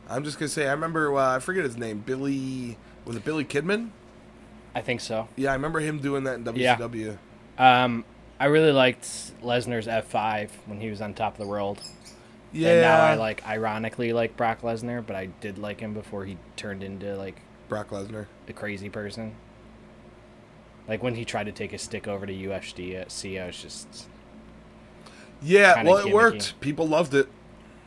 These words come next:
Speaker 1: I
Speaker 2: Van Dam's
Speaker 1: mean
Speaker 2: Frog Splash, he just, the performance.
Speaker 1: Van,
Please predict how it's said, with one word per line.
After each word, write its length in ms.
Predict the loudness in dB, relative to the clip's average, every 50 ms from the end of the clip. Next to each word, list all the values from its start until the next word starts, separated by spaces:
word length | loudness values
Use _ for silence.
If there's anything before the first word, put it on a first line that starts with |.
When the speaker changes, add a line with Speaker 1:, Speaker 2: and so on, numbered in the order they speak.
| -20 -20 -20 -20 -20 -20 -20 -20 -20 -20 -16 -8 -4
Speaker 1:
I 60 | -2
Speaker 2:
Van 100 | 0 2
Dam's 260 | 4 6 6 4 4
Speaker 1:
mean 80 | 2 2
Speaker 2:
Frog 240 | 2 2 2 2 0
Splash, 640 | -2 -4 -4 -2 -2 -2 -2 -4 -6 -8 -10 -12 -14 -16 -20 -20 -20 -20 -20 -20 -20 -16
he 240 | -6 -2 -2 -2 -2 -4 -10
just, 400 | -12 -12 -12 -12 -12 -12 -10 -8 -8
the 60 | -6
performance. 800 | -6 -6 -8 -6 -2 -2 0 0 0 -2 -4 -4 -6 -10 -6 0
Speaker 1:
Van, 240 | 2 2 2 2